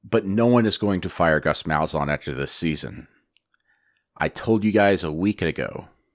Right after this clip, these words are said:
two weeks ago, before the Georgia game, it wasn't happening unless he decides to leave on his own. Having said that, he's not leaving.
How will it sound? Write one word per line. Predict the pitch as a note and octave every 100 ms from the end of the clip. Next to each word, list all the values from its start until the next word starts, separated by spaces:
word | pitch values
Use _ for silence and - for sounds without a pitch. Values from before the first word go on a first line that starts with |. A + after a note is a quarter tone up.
| _ _ _ _ _ _ _ _ _ _ -
two | - B2+
weeks | G#2 -
ago, | D#2 C2
before | C2+ - G2+
the |
Georgia | D2 G2 F2+
game, | - G1+ _ -
it | E2+
wasn't | G#2 E2+
happening | - F#2+ B1+ D2+ - _ _ _ _ _ _ _ _ _ _ _ _
unless | D#2+ E2 -
he |
decides | E2+ D#2+ F#2 F2+
to | D#2+
leave | F2 F2
on | E2
his | D#2
own. | F2 D#2 _ _ _ _ _ _ _ _ _ _ _ _ _ _
Having | - F#2+
said | F2 - F#2
that, | E2+
he's | D2+
not | F#2 -
leaving. | E2+ D#2+ G#1+